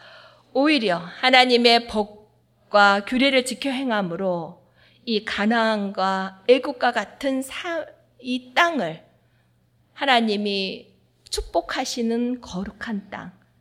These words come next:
파라다이스, 지상 낙원으로 하나님의 나라로 만들어 가야 합니다. 그리고 말이 아니라, 그러기 위해서는 말이 아니라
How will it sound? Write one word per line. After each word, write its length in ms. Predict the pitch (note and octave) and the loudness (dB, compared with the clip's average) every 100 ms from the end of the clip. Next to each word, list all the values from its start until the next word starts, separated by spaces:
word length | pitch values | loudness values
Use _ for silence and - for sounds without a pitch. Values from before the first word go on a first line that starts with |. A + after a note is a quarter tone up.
| _ _ _ - | _ _ _ -16
파라다이스, 1040 | D#4 B3 A3+ G3 F#3+ F#3+ - C#4 D4+ E4+ _ _ _ | -4 -4 -2 -6 -6 -10 -12 -10 -10 -12 _ _ _
지상 460 | - A3 A3+ A3+ A3+ | -8 -6 -2 -2 0
낙원으로 800 | E3+ F3 F#3+ F#3 F3+ G3+ E4 - _ _ | -2 -2 -4 -4 -6 -8 -10 -14 _ _
하나님의 540 | E4 D4 D4 C#4 C4+ | 6 8 10 10 8
나라로 720 | A#3 G3+ F#3+ G3 G#3+ C4 - - - | 8 6 4 2 0 0 -2 -14 -8
만들어 540 | F3+ G3 G3+ G3 F3+ | 0 0 0 -2 -4
가야 320 | - F3 E3+ F3+ | -6 -6 -4 -6
합니다. 600 | C#4 C4 G#3 - E3 - _ _ | -2 -2 -4 -8 -16 -18 _ _
그리고 640 | G#3 G3 F#3+ A#3 D#4 - - - - | -6 -4 -2 -2 -2 -8 -20 -12 2
말이 360 | G#3 A#3 C4+ | 6 8 8
아니라, 640 | A#3+ G3 F#3 F#3 F#3 F3+ - | 6 6 0 -2 -4 -6 0
그러기 380 | C#4 E4+ C#4 A3 | 4 4 4 0
위해서는 680 | F#3 F#3+ F3+ F#3+ G3+ F3 - | -2 -4 -6 -6 -6 -6 0
말이 300 | G3 G#3 G3 | 0 0 -2
아니라 580 | E3+ E3+ G#3 C4+ E4+ | -4 -4 -2 -2 -2